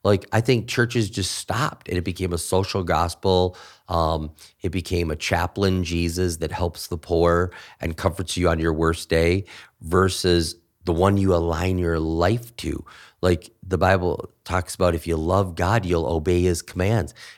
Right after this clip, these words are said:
And we stopped doing that. And I, I think people are afraid that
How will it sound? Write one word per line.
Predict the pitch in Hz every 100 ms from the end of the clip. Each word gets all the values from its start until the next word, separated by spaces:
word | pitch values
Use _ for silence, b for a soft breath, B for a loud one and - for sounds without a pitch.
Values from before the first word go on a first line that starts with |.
| B
And | 110 98 -
we | 104
stopped | 101 - 107 -
doing | 95 120 117
that. | 76 78
And | 82 90
I, | -
I | 87
think | - 107 -
people | 98 95
are | 92
afraid | 85 - 87 87
that | 82 80